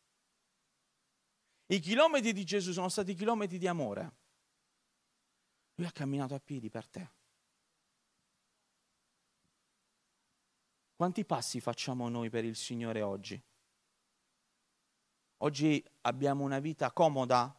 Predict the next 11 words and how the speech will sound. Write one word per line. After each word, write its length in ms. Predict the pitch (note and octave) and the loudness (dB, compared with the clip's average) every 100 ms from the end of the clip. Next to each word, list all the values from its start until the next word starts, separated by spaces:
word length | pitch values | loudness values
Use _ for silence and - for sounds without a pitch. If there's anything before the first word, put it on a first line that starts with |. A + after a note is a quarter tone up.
| _ | _
perché 280 | - C3 C#3+ | -8 -4 -4
abbiamo 300 | B2+ C3+ B2+ | -2 -4 -4
le 120 | B2+ | -6
comodità, 760 | B2+ C3 B2+ B2 B2 C#3+ A2+ - _ _ _ _ _ _ _ _ _ _ _ _ _ _ - | -6 -4 -4 -8 -2 0 0 -8 _ _ _ _ _ _ _ _ _ _ _ _ _ _ 4
vero? 440 | D3+ D#3 B2+ - | 8 8 6 2
Abbiamo 680 | - D3 D3 F3+ F3 E3 D#3 | 2 4 6 4 6 4 4
mezzi 420 | D#3 D#3 F3 D3+ D3+ | 2 -4 -4 -6 -8
di 140 | D3 | -8
trasporto, 720 | C#3 C3 - - G#3 E3 D3 | -8 -8 -6 0 0 0 -6
possiamo 440 | C#3+ - F3+ E3+ | -6 -4 -2 -2
spostarci, 1000 | D3+ - D3 - - G3+ E3 B2 - A#2 | -4 -8 -10 -8 -2 2 2 0 -6 -8